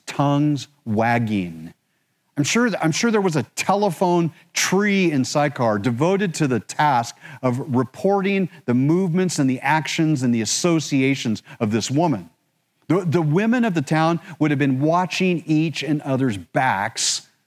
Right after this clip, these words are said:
for this whore. And yet, in spite of all of the walls that had been built around this woman, God set up an appointment with her.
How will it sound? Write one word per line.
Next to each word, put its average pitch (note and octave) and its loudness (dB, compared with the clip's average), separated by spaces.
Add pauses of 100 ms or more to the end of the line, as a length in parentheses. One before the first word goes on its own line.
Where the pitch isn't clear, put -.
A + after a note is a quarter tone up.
(400)
for A2+ 0
this A2 -4
whore. G#2+ -2 (1160)
And A#2 0
yet, D3 2
in B2+ -8
spite F3 -2
of C3+ -2
all E3 0
of G#3 -4
the F3 0
walls A#2+ 0
that G#2+ -6
had G2 -6
been F#2+ -4
built D3 -2
around A2+ -2
this G#2+ -6
woman, F2+ -10 (1400)
God D3 -2
set G2+ -2
up A2 -6
an C#3 -6
appointment B2+ -4 (180)
with F#2 -12
her. - -20